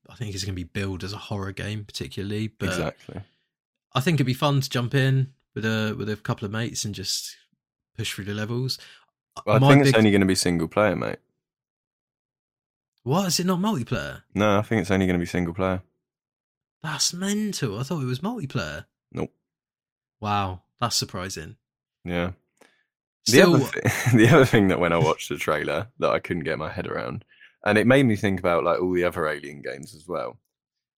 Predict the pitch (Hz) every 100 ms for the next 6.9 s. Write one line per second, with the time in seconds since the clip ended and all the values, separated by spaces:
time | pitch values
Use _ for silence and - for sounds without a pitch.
0 | _ - 240 240 196 190 170 147 131 127
1 | 95 87 82 - - 98 90 85 78 78
2 | 82 82 - 90 - 82 104 _ _ _
3 | _ _ _ _ _ _ _ _ 143 151
4 | 151 - 131 107 90 78 78 - _ _
5 | 113 117 160 170 139 117 107 104 101 92
6 | 90 87 - 85 - 62 53 - -